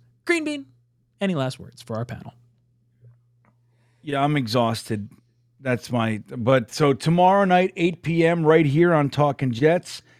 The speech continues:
Speaker 2: the first inaugural show of Armchair G M with Tigo and myself. I'm excited to do that. And then we have the Thursday thick of it on Green Bean. Uh, an exciting week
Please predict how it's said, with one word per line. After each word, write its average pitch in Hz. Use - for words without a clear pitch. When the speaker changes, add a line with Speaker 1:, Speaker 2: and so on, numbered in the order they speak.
Speaker 2:
the 123
first 220
inaugural 196
show 165
of 127
Armchair 233
G 175
M 165
with 139
Tigo 214
and 175
myself. 139
I'm 135
excited 156
to 143
do 135
that. 131
And 135
then 143
we 143
have 127
the 123
Thursday 202
thick 143
of 135
it 131
on 123
Green 123
Bean. 127
Uh, 123
an 147
exciting 208
week 151